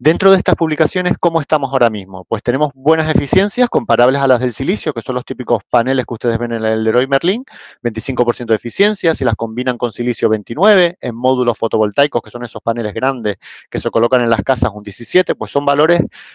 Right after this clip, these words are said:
bastante competitivos. Pero, sin embargo, tenemos problemas con la estabilidad. Es decir, los paneles fotovoltaicos, o sea, de perovskita, como mucho consiguen ser estables, ser eficientes trescientas cincuenta horas, mil horas. Y encima no solo tenemos este problema de falta de estabilidad,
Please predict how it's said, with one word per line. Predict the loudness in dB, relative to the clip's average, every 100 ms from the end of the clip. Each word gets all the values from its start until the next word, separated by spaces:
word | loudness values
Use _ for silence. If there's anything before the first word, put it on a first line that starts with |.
| _
bastante | -2 0 0 0 0
competitivos. | -2 -2 -4 -4 -8 -10 -10
Pero, | -10 -10
sin | -8
embargo, | -2 0 0 -2 -10 _ _ -6
tenemos | -2 -2 2
problemas | 2 2 2
con | 2
la | 2
estabilidad. | 2 0 -2 -8 -14 _ _ _ _ _ _
Es | -6
decir, | -6 -4 -6 _ -20 _
los | -14 -6 0 0 2
paneles | 0 2 2
fotovoltaicos, | 2 2 2 2 0 0 -4
o | -2
sea, | -2 0
de | 0
perovskita, | 2 2 0 -8 -6 -8 -8 _ _
como | -4 0 0
mucho | 0 -2 -2
consiguen | -2 -4 -6
ser | -2 -4
estables, | 0 0 0 -2 -2
ser | -2 0
eficientes | -2 -4 -4 -4 -6
trescientas | -4 -4 -2 -4
cincuenta | -4 -4 0 2
horas, | 2 2 -4
mil | -2 2
horas. | 2 2 -4 _ _ -16 0
Y | 0
encima | 2 -2 -2
no |
solo | -2 0
tenemos | 0 -2 -2
este | 0
problema | 2 2 2
de | -2
falta | -4 -4
de |
estabilidad, | -4 -2 -2 -2 -4